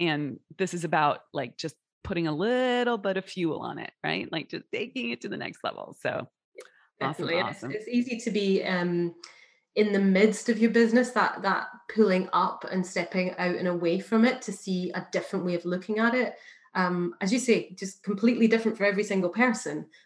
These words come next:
Speaker 2: but that act of looking at it in a different way can be hugely helpful.
Speaker 1: Yeah, I love that perspective. It's such a big thing. Totally.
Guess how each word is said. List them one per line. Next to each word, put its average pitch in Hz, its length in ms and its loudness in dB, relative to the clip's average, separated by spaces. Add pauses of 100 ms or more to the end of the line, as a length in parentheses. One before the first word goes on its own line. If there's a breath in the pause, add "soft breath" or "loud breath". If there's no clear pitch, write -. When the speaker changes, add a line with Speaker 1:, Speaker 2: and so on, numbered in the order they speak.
(280 soft breath)
Speaker 2:
but 180 220 4
that 190 240 6
act 202 360 0
of 175 120 -2
looking 208 380 4
at 185 120 4
it - 80 -2
in 160 60 -4
a 165 40 -2
different 160 320 -6
way 160 140 -2
can 160 160 -10
be 175 120 -6
hugely 180 400 -6
helpful. 160 480 -10 (260)
Speaker 1:
Yeah, 151 320 -6 (100)
I 160 80 -12
love 151 160 -6
that 139 160 -2
perspective. 156 680 -4
It's - 160 -14
such - 180 -4
a - 40 -8
big - 260 -10
thing. 123 300 -6 (440)
Totally. 107 400 -8